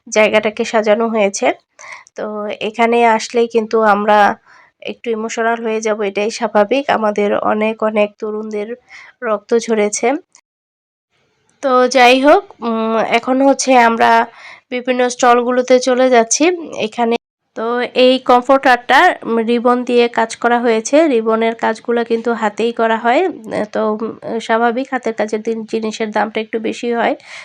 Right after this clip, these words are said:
তো এই কমফোর্টার, আহ, রিবনের যেটা, সেটা বারো হাজার plus দাম। তো দেখতে যেরকম সুন্দর, দামটাও কিন্তু,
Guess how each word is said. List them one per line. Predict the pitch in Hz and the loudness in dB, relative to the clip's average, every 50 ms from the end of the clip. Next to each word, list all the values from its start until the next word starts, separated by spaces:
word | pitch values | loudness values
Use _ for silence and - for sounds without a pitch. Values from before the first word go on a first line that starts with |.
| - _ _ | -20 _ _
তো | - 202 208 208 208 - | 0 2 2 2 0 0
এই | - 226 226 | 0 -2 0
কমফোর্টার, | 220 233 226 233 - 240 233 - 240 240 233 233 | 2 0 -2 0 -2 -4 0 0 0 2 2 0
আহ, | 233 233 202 82 82 - 233 226 220 220 | -2 -4 -6 -6 -6 -4 -2 -2 -2 -2
রিবনের | 220 226 220 220 226 226 226 226 226 | -2 -4 -2 -2 -2 -2 -2 -4 -4
যেটা, | 226 - 233 220 220 233 277 294 | -2 -4 -4 -4 -2 -2 -2 -2
সেটা | - 269 240 233 220 | -4 -4 -4 -4 -2
বারো | 214 214 214 220 226 | 0 0 2 2 0
হাজার | 226 226 220 214 - 226 220 | 0 0 -2 -2 -2 -4 -4
plus | 220 _ 214 214 269 330 - _ _ - - - - - - - _ _ 220 | -4 _ -2 -2 -2 -2 -6 _ _ -20 -20 -20 -20 -20 -20 -20 _ _ -2
দাম। | 214 220 208 220 269 285 - - | 2 2 4 4 2 -2 -2 -2
তো | 226 220 226 220 214 | -2 0 2 0 0
দেখতে | 208 202 220 220 220 - 254 240 | 2 0 0 -2 0 -6 -6 -2
যেরকম | 226 240 240 240 - 240 240 | 0 0 0 2 0 -2 -2
সুন্দর, | 240 - - 254 226 226 247 240 | -2 -4 -6 -6 -4 -4 -4 -4
দামটাও | 233 233 214 214 220 226 226 226 | -2 -4 -4 -4 -2 -2 -2 -2
কিন্তু, | 226 226 233 226 220 - | -2 -4 -8 -8 -4 -4